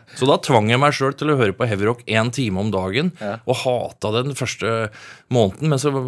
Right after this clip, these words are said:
Speaker 2: kom liksom Stockholm-syndromet etter hvert, vet du.
Speaker 1: Hjalp det på populariteten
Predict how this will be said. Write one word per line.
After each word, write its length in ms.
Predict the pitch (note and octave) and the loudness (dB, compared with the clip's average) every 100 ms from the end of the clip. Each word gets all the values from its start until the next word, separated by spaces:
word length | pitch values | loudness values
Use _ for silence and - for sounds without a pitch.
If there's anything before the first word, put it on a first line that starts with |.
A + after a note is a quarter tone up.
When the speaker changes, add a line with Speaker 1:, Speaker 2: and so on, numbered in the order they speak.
| B2+ | -4
Speaker 2:
kom 160 | C3 | -2
liksom 320 | C#3+ C3 C3+ A#2+ | 0 0 -2 -2
Stockholm-syndromet 840 | - B2+ G#2 F#2+ - G2+ G2 A2+ A#2 | -2 -2 -2 -4 -2 -2 -2 -2 -2
etter 100 | B2+ | -4
hvert, 160 | D3+ | -4
vet 160 | F#3+ E3 | -8 -10
du. 160 | B2 - - B2 | -12 -14 -2 2
Speaker 1:
Hjalp 240 | A2 F#2+ - | 4 2 -2
det 80 | B2 | -2
på 120 | B2 A#2 | 0 -4
populariteten 560 | G#2+ G#2+ G#2 G2 E2 | 0 2 2 -2 -4